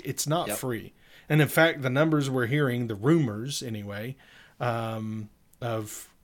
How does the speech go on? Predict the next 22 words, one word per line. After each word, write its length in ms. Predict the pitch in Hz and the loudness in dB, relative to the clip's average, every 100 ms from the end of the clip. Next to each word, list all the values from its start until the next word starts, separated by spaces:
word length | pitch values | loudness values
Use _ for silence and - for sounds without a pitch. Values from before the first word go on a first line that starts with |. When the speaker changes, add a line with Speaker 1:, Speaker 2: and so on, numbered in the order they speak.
| _ _ _ | _ _ _
Speaker 1:
you 180 | 127 113 | -14 -12
know, 100 | 110 | -10
I 60 | |
don't 140 | 120 113 | -10 -10
know 60 | |
if 60 | 107 | -10
it's 80 | 107 | -10
been 180 | 117 101 | -10 -8
confirmed, 600 | 104 135 127 113 110 - | -8 -4 -4 -4 -8 -8
but 140 | 104 | -8
the 80 | 104 | -4
rumors 580 | 120 156 127 107 104 110 | 0 2 2 -2 -4 -6
of 260 | 104 101 _ _ - | -8 -12 _ _ -18
how 140 | - 139 | -2 0
much 220 | 127 120 | 0 -2
it's 120 | 113 | -6
costing 500 | - 123 120 - 117 | -6 -6 -6 -6 -6
those 240 | 107 107 - | -6 -6 -6
early 300 | 123 113 107 | -6 -4 -4
adopter 420 | 107 123 - 107 | -4 -6 -6 -8
program 460 | 113 104 107 101 | -8 -8 -8 -8
people, 480 | 101 104 101 98 98 | -10 -10 -10 -12 -12